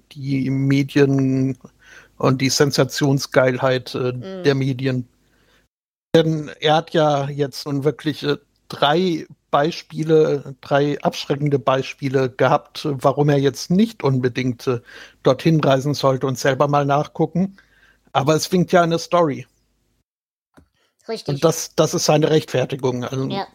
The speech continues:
Speaker 1: natürlich wird er irgendwie getrieben oder gezogen von diesem mysteriösen Ort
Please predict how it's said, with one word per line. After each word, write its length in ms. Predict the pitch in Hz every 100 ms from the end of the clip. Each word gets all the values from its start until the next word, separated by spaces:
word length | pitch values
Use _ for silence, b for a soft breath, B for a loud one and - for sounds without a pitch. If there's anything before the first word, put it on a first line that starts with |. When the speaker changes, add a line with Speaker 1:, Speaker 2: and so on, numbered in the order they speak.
| _ _
Speaker 1:
natürlich 680 | - 147 143 - 165 170 -
wird 160 | 156 170
er 120 | 156
irgendwie 540 | 147 160 - 147 139
getrieben 560 | - 131 - 160 190 208
oder 240 | 160 143
gezogen 680 | 139 127 - - 160 180 196
von 240 | - 160 156
diesem 260 | 147 -
mysteriösen 680 | 147 147 151 139 143 151 156
Ort 340 | 135 151 170